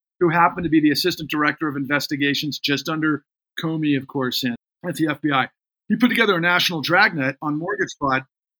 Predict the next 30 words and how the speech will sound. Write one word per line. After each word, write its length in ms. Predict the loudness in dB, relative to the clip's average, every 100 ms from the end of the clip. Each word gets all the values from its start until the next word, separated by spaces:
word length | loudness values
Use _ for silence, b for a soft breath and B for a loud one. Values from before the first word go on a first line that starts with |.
| 2
that 200 | 2 2 -2
couldn't 280 | -2 -2 2
go 200 | 2 2
up 100 | 2
the 120 | -2
food 240 | 0 2 2
chain 200 | 2 -2
because 240 | 0 0
the 120 | 0 0
O 140 | 2
C 240 | 2 0 -2
C 580 | 0 2 4 4 0 -4 _ _ _ _
didn't 360 | -2 0 -2 -4 -2
have 280 | 0 0
the 100 | 2
ability, 580 | 0 4 4 6 4 4
or 220 | 2 0
everybody 320 | 0 0 0 2
else 180 | 2
that 120 | 0 0
they 60 |
were 140 | 0 0
turning 260 | -2 -2
over 160 | -2 -2
these 200 | -2 -4
investigations 640 | -2 -2 0 -2 -2 -4
to, 140 | -2 -2
to 100 | -4
create 320 | 0 0 0
criminal 500 | -6 -6 -4 -6